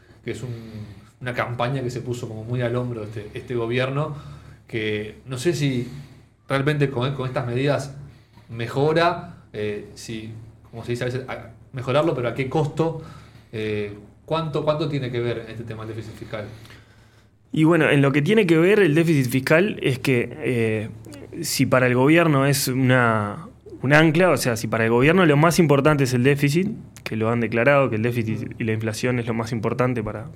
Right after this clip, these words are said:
Speaker 2: para el gobierno, eh, entonces sus decisiones van en función del déficit.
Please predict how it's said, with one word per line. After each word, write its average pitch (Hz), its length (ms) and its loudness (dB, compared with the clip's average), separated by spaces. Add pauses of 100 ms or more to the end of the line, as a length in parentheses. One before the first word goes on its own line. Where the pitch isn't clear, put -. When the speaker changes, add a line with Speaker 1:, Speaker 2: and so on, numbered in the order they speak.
Speaker 2:
para 113 120 -10
el 110 80 -4
gobierno, 131 540 0 (640)
eh, 113 340 2
entonces 139 460 2
sus 120 160 2
decisiones 139 540 2
van 147 280 4
en 120 140 -2
función 127 420 2
del 113 140 0
déficit. 107 380 -2